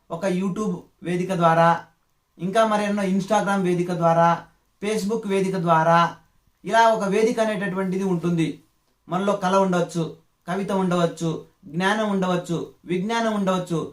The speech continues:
ప్రజ్ఞానం ఉండవచ్చు. అవి మనిషిలో దాగి ఉన్న ప్రతిభలు. వాటిని వెలికి తీసేటటువంటి బృహత్తరటువంటి కార్యక్రమమే ఈ YouTube వేదిక అనేటటువంటిది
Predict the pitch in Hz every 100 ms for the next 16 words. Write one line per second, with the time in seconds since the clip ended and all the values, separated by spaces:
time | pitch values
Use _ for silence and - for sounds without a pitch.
0 | - - 214 233 247 240 208 185 170 -
1 | 135 - - _ _ _ _ - 220 262
2 | 240 196 220 240 247 240 214 220 - _
3 | _ 143 180 214 220 214 214 190 170 185
4 | 180 170 - _ _ _ _ _ _ _
5 | 143 185 226 247 247 202 214 226 214 233
6 | 220 220 214 196 196 185 208 190 - -
7 | _ _ _ _ _ _ 127 180 233 -
8 | 214 190 196 190 190 190 202 190 180 180
9 | 185 170 - _ _ _ _ _ _ _
10 | 170 185 185 180 190 165 165 165 160 180
11 | - - _ _ _ _ 165 196 185 175
12 | 175 165